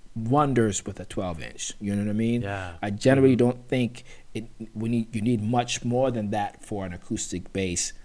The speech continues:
Speaker 1: setting group, unless you're really, like, playing some really deep, you know, loud, hard-hitting stuff with, that's not really swing or anything like that, you know?
Speaker 2: Right, right.
Speaker 1: So,
Speaker 2: Yeah.
Speaker 1: uh, I mean, I think,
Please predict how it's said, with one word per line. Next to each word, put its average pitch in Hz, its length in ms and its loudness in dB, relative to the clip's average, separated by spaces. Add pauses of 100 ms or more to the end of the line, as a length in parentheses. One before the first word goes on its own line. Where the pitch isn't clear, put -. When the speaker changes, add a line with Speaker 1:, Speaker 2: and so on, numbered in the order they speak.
(500)
Speaker 1:
setting 78 520 4 (180)
group, 98 300 -4
unless 104 320 -4
you're 101 120 -2
really, 92 260 -2
like, 76 280 -8
playing 90 200 -8
some 80 200 -8
really 82 220 -6 (160)
deep, 98 220 -6 (420)
you 76 80 -14
know, - 140 -14 (140)
loud, 80 520 -6 (280)
hard-hitting 90 540 -2
stuff - 360 -10
with, 78 120 -12 (260)
that's - 200 -12
not 90 180 -10
really 80 220 -10
swing 92 360 -6
or 71 120 -8
anything 78 240 -6
like 64 180 -12
that, - 240 -10
you 90 100 -10
know? 87 180 -10 (300)
Speaker 2:
Right, 104 140 0
right. 101 120 -2
Speaker 1:
So, 113 500 2 (140)
Speaker 2:
Yeah. 123 220 8
Speaker 1:
uh, 101 80 -8
I 123 80 4
mean, 131 180 2
I 120 100 6
think, 123 360 0